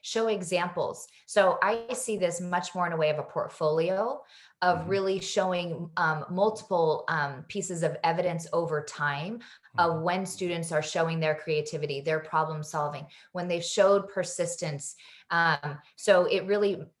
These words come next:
Speaker 1: I think, begins with clear goals, individual goal setting, collection of evidence and self-assessments, um, over time.
Speaker 2: Mm-hmm.
Speaker 1: And, you know, my, s-, my, I love when my kids do their student-led conferences and they come and show,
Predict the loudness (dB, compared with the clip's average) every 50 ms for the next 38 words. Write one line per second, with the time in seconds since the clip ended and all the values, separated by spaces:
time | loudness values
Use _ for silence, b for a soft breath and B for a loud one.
0 | _ _ -2 -2 -2 -2 -2 -4 -4 -4 -4 -6 -6 -4 -2 -4 -2 -2 -2 -4
1 | -4 -6 -14 _ _ _ -8 -2 2 2 2 2 4 4 4 6 6 6 4 2
2 | -2 -4 -10 b b b b b _ -4 -2 2 2 2 4 2 0 -2 0 0
3 | 0 0 2 2 2 0 0 0 -2 -2 0 0 0 -2 -4 -8 -10 -12 -10 -6
4 | -2 0 2 2 0 0 -4 -6 -6 -6 -8 -8 -6 -4 -4 -4 -2 -2 -2 -2
5 | -2 -2 -2 -2 -2 -4 -6 -6 -8 -10 -8 -4 -2 -2 -2 -2 -4 -4 -4 -4
6 | -4 -4 -6 -8 -8 -8 -10 -12 -16 B B B B B -2 -2 -2 0 0 0
7 | 0 0 0 -2 -2 -4 -4 -4 -4 -4 -2 -4 -6 -8 -10 -12 -18 _ _ _
8 | _ _ _ _ _ -16 -16 -14 -14 -16 -16 -12 -6 -2 0 0 0 0 -4 -10
9 | B B B B B -2 2 2 2 4 4 2 2 0 -2 -2 0 2 2 2
10 | 4 4 2 2 2 0 -2 -2 -2 -2 -2 -2 -2 -2 -2 -6 -4 -2 0 0
11 | 0 0 -2 -6 -6 -6 -6 -4 -4 -4 -4 -4 -4 -4 -4 -4 -2 -4 -4 -4
12 | -4 -4 -4 -4 -4 -4 -4 -4 -4 -4 -6 -6 -4 -4 -4 -2 0 2 2 2
13 | 2